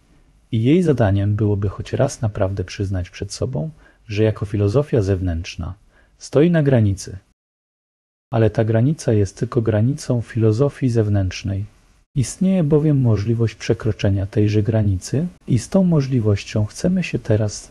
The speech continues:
zapoznać. Pomyślmy sobie, że nie rysujemy po prostu trójkąta w taki sposób, że mówimy: "Teraz narysowałem ci trójkąt i tu on jest".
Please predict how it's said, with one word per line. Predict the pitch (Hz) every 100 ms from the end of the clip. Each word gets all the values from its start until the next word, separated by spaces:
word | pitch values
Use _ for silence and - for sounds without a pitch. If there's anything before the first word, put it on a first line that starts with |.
| -
zapoznać. | - 107 98 90 85 82 - - _ _ _ _ _ _ _ _
Pomyślmy | 120 139 190 - 104
sobie, | - 98 107 113 113 - - -
że | -
nie | 110 143
rysujemy | 143 - 151 160 170 165
po | 135
prostu | 123 127 - 131
trójkąta | - 127 120 - 151 127 113
w | -
taki | 151 -
sposób, | 113 - 113 - 113 - - - -
że | 113 113
mówimy: | 120 107 101 95 98 - _ _ _ -
"Teraz | - 147 143 -
narysowałem | 127 117 110 113 107 117 113
ci | 101 107
trójkąt | - 113 104 101 92 92 - _ -
i | 113
tu | - 151 156 - -
on | 107 95
jest". | 92 85 - -